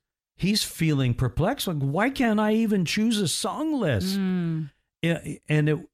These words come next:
Speaker 1: and, uh, finally, late into, after midnight, he's still up. He does not have a song list put together.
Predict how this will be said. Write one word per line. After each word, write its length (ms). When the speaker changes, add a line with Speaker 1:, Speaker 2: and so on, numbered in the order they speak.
Speaker 1:
and, 300
uh, 400
finally, 500
late 320
into, 400
after 300
midnight, 580
he's 240
still 320
up. 320
He 220
does 260
not 320
have 220
a 40
song 380
list 240
put 160
together. 640